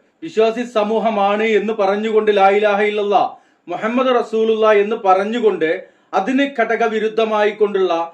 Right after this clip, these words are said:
ചില കാര്യങ്ങളാണ്, ചില ജൽപ്പനങ്ങളാണ് ഇവരിവിടെ നടത്തിക്കൊണ്ടിരിക്കുന്നത്. ഇത് എന്തിനു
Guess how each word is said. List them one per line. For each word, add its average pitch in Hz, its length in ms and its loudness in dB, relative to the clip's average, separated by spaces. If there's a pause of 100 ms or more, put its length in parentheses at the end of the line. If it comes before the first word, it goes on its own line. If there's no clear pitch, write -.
(340)
ചില 202 160 0 (120)
കാര്യങ്ങളാണ്, 180 800 2 (120)
ചില 180 140 -6
ജൽപ്പനങ്ങളാണ് 170 880 -2
ഇവരിവിടെ 160 580 -4
നടത്തിക്കൊണ്ടിരിക്കുന്നത്. 147 1160 -4 (340)
ഇത് 240 120 -4
എന്തിനു 226 500 0